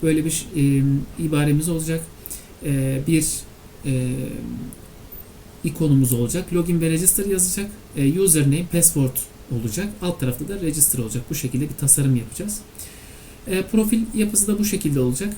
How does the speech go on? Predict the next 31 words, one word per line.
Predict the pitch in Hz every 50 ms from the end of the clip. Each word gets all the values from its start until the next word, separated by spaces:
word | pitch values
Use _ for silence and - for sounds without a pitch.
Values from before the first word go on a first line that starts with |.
| - - -
Profil | 180 175 170 185 180
yapısı | 175 170 165 - -
da | 175 170
profil | - - 175 165 - 170
fotoğrafı | - 156 143 139 143 143 135 131 - 185
olacak, | 175 165 165 175 170 170 170 -
profil | - 131 127 - 143 151
yazacak | 165 170 165 165 160 165 170 170 170 - -
ve | 180 175 -
alt | 175 165 165 -
tarafta | 143 131 127 - 160 156
da | 185 151
bilgiler | 147 143 139 143 135 135 131 123
olacak. | 113 113 131 139 160 196 214 - - - - - - - - - - - - - - - - 214
E, | 180 180 180 180 175
site | - - 220 208 233
yapısı | 226 214 208 208 214 - - 214
da, | 208 220 226 220 226 - - - - - - 202
e, | 190 180 180 180 185 185 185 185 180 180 180 180 180 175 175 175 175 175 175 - - - - - - 170
alışveriş | 180 190 208 208 - - 208 208 214
sepeti, | 208 - 175 165 - 147 135 -
yani | 135 143 151 165 175 170 147
checkout | - - 190 196 - 190 170 151 156
sayfasının | - 156 151 147 160 147 143 - 165 165 165 156 143
bulunduğu | 143 143 143 143 139 135 123 131 131 135 131 127 127 - - -
kısımda | - - - - 135 127 131 139 175 190 190 180 - - - - - - - 175
aşağı | 165 - - 143 127
yukarı | 123 - - 180
bu | 170
şekilde | 143 - 156 143 139 135 127
olacak. | 123 123 135 127